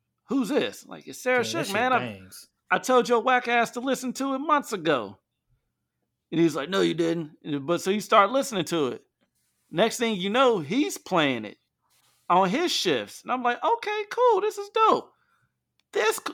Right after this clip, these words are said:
Speaker 1: this motherfucker actually, uh, start playing the song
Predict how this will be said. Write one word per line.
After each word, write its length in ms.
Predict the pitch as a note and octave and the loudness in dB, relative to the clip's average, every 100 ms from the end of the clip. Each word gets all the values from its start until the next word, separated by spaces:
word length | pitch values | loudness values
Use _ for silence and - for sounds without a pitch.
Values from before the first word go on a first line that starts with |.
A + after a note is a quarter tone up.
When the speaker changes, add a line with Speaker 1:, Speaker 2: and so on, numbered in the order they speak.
| - - | -2 4
Speaker 1:
this 220 | B4+ - | 4 4
motherfucker 520 | E4 C4+ C#4 C4 B3+ | 4 4 4 2 2
actually, 560 | C4+ C#4+ C#4 - E4+ C4+ | 4 4 2 0 0 0
uh, 640 | C4+ A3+ G#3 F#3 D3+ C3 - _ _ | 4 6 8 6 4 0 -6 _ _
start 440 | - - A3 G#3+ G#3+ | -14 4 6 6 4
playing 360 | A#3+ B3 A#3+ | 0 2 2
the 80 | G#3+ | 0
song 560 | - C4 C#4 A#3+ G#3 | 0 2 4 2 0